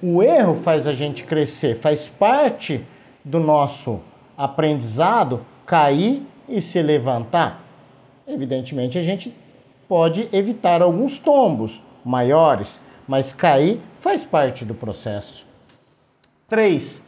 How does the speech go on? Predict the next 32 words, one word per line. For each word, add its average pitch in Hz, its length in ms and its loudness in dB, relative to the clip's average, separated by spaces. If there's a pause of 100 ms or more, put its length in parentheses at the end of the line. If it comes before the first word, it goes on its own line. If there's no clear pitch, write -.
(420)
todas 226 420 2
as 208 160 0
pessoas 170 580 0
ricas 208 800 0 (160)
são - 440 -8
desonestas. 143 760 -4
Nem 269 180 0
vou 202 140 0
comentar 135 480 -4
sobre 98 300 -10
isso. - 300 -20 (1300)
Ridículo. 127 480 -10 (1200)
E 392 120 0
quatro, 180 680 -2 (680)
ninguém 220 640 2
consegue 180 680 0
aprender 165 540 2
novas 180 440 0
habilidades 147 680 -2
depois 156 460 -2
de 151 60 -4
uma 151 160 -4
certa 135 580 -4
idade. 113 580 -2
Nossa, 147 340 -6
esse 143 180 -8
é 160 40 -2
um 156 40 -2
exe-, 131 280 -4
eh, 127 380 -8
certa 147 340 -2
idade 135 540 0